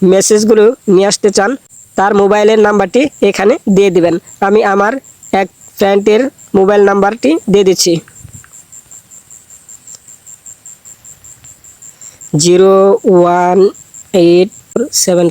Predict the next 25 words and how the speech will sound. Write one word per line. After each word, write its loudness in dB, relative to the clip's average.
ফাইভ। -4
লেখার 0
পর 0
দেখেন 0
এখানে 0
টিক 0
চিহ্ন 2
রয়েছে, 0
এই 0
টিক 0
চিহ্নতে 0
ক্লিক -2
করে 2
দিবেন। 0
টিক -2
চিহ্নতে 0
ক্লিক 0
করে 2
দেওয়ার 0
পর 0
এখানে 0
ওকে -2
পারমিশন 0
দিয়ে 2
দিবেন। 0